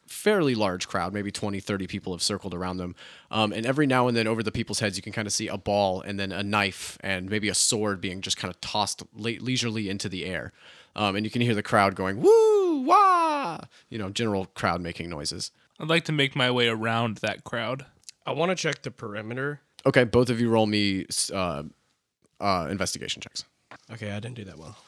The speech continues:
Speaker 2: Seventeen.
Speaker 1: Okay.
Speaker 3: I got, like, a four.
Speaker 1: Okay. Um, so, Ror-, no, Shrek, you, you don't have any luck. You kinda, you're kinda walking around,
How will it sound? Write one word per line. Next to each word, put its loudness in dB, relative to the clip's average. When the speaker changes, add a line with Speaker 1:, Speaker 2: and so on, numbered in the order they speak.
Speaker 2:
Seventeen. 4
Speaker 1:
Okay. 0
Speaker 3:
I -10
got, -12
like, -18
a -16
four. -16
Speaker 1:
Okay. -2
Um, 0
so, 4
Ror-, 6
no, -2
Shrek, 2
you, 4
you 4
don't 6
have 4
any 0
luck. -8
You -2
kinda, 6
you're 0
kinda 2
walking 4
around, 2